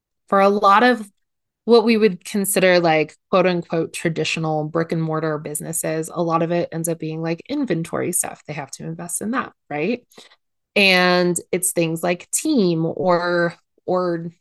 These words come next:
people who are working for them, employees. That was the word I was looking for. Employees to help them continue to run their business, right? For you, as an online service provider,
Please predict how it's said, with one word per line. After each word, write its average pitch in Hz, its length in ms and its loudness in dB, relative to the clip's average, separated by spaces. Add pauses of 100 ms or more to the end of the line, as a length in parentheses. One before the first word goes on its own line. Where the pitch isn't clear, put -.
(200)
people 240 320 2
who 233 100 2
are 190 140 6
working 175 380 -2
for 147 240 -6
them, - 420 -8 (500)
employees. 190 760 2
That 170 140 -4
was 165 140 -6
the 151 80 -10
word 139 140 -8
I 67 40 -6
was - 160 -8
looking 202 220 -12
for. - 160 -18 (500)
Employees 208 1080 4 (360)
to 220 180 -2
help 208 300 -4
them 175 680 -2 (720)
continue 175 420 -4
to 170 140 -8
run 160 180 -10
their - 120 -12
business, - 600 -12 (240)
right? 196 320 -4 (760)
For 202 80 -4
you, 262 580 2 (720)
as 170 160 -8
an 175 100 -8
online 240 420 -6
service - 340 -10
provider, - 600 -8